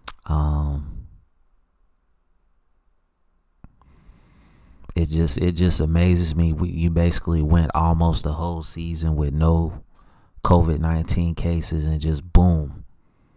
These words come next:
the whole team is taken out. It just, it just doesn't sound right. But I, you know, I've said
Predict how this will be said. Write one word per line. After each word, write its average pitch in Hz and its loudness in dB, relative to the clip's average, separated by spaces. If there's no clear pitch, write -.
the 73 0
whole 82 4
team 85 0
is 78 -2
taken 80 -2
out. 85 -2
It 73 -6
just, 82 -2
it 85 -2
just 78 -2
doesn't 80 -2
sound 82 0
right. 69 -6
But 67 -4
I, 78 -2
you 85 -2
know, 82 0
I've 82 4
said 82 -2